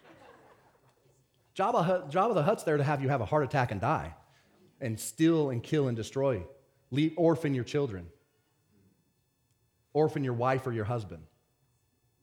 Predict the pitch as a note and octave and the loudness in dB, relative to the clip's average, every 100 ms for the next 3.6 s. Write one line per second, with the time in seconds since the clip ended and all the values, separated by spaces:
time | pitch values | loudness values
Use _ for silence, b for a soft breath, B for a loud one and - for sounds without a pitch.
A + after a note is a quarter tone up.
0 | _ _ _ _ _ _ _ _ _ _ | _ _ _ _ _ _ _ _ _ _
1 | _ _ _ _ _ _ _ _ _ _ | _ _ _ _ _ _ _ _ _ _
2 | _ _ _ _ _ _ - D#3 G3+ G3+ | _ _ _ _ _ _ -2 4 6 6
3 | F#3 G3 B3 C3+ G2+ E2+ | 4 4 6 4 2 -8